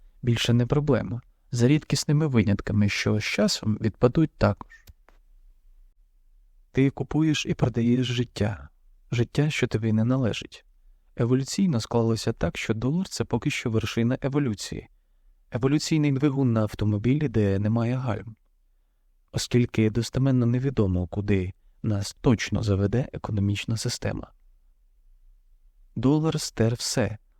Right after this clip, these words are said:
Тепер долар — це твої м'язи, твоя привабливість, твоє різнобарвне пір'я, твоє довголіття. Зараз неважливо, як ти виглядаєш та чи привабливий ти, до мінімальних щоденних дій, що забезпечують тебе їжею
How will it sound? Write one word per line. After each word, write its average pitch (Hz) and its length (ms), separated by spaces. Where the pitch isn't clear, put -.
Тепер 135 420
долар — 117 320
це - 120
твої 110 280
м'язи, 123 440
твоя 110 260
привабливість, 120 800
твоє 117 460
різнобарвне 107 640
пір'я, 113 420
твоє 110 260
довголіття. 120 720
Зараз 127 440
неважливо, 127 720
як 117 260
ти - 80
виглядаєш 110 760
та 104 220
чи - 160
привабливий 104 600
ти, 95 240
до 113 120
мінімальних 131 540
щоденних 127 460
дій, 160 240
що - 180
забезпечують - 640
тебе 113 200
їжею 123 440